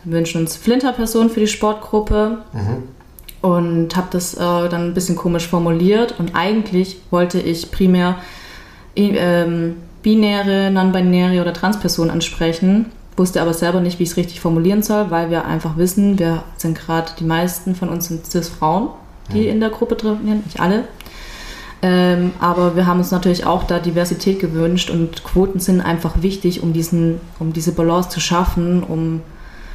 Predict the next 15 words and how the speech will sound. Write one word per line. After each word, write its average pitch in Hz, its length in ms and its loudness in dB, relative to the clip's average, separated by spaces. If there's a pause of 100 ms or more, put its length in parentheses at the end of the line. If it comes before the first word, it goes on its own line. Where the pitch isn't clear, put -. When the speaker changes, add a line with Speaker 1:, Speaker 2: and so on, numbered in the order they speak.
(100)
Speaker 1:
Leuten 175 200 0
die 165 80 0
Chance 185 300 0
zu - 140 -8
geben. 160 480 4 (960)
Und 170 760 2 (520)
dann 180 120 2
kam 220 220 2
dieses 220 320 -2
Wort 185 400 2 (100)
Flinter 208 800 2
einfach 180 400 0
in 175 160 0
so 170 160 -2
ein 165 340 0